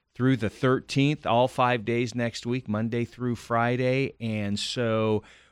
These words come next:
we hope that you will tune in, participate. We've got gre-, great guests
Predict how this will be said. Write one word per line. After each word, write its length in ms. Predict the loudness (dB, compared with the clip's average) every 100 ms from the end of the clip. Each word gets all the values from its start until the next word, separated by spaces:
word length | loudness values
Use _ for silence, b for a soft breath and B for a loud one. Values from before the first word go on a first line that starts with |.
| b
we 160 | 0 0
hope 500 | 0 0 2 0 -4
that 160 | -6 -2
you 200 | -2 0
will 240 | 0 -2 -6
tune 340 | -4 0 2
in, 320 | 2 0 -2 -6
participate. 1080 | -2 -2 -2 -6 -4 -4 -6 -2 -2 -2 -6
We've 140 | -6
got 340 | -2 -4 -4 -10
gre-, 280 | 0 0 0 -6
great 460 | 0 4 4 0 0
guests 440 | 4 4 2 -4